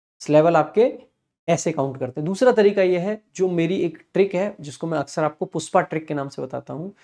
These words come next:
और पुष्पा ट्रिक क्या है? पुष्पा ट्रिक basically ये है, आपको अपना ये हाथ यहाँ रखना है, उस एडजेक्टिव को बोल के देखना है जिसमें आपको syllable चेक करने हैं।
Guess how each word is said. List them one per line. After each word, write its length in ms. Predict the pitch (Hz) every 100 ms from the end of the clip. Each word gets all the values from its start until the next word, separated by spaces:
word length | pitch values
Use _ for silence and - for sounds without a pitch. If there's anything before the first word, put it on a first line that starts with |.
| _ _ -
और 60 |
पुष्पा 320 | 135 147 - 143
ट्रिक 260 | 143 139
क्या 140 | - 139
है? 140 | 165
पुष्पा 500 | 214 _ - _ 151
ट्रिक 280 | 151 151 143
basically 420 | 139 131 135 131
ये 180 | 127 127
है, 180 | 135 180 _ _ _ _ -
आपको 340 | 139 - 160
अपना 200 | 156 151
ये 100 | 151
हाथ 240 | 143 151 143
यहाँ 240 | 120 123
रखना 240 | 123 -
है, 200 | 120 127 - _ _ _ _ _ -
उस 180 | 208 - 180
एडजेक्टिव 480 | 139 180 196 208
को 120 | 180 202
बोल 280 | 139 165
के 140 | 175 190
देखना 320 | 175 165 170
है 160 | 180 170
जिसमें 280 | 139 165
आपको 200 | 151 151
syllable 360 | 170 - 135 131
चेक 240 | 127 123 -
करने 220 | 123 113
हैं। 180 | 110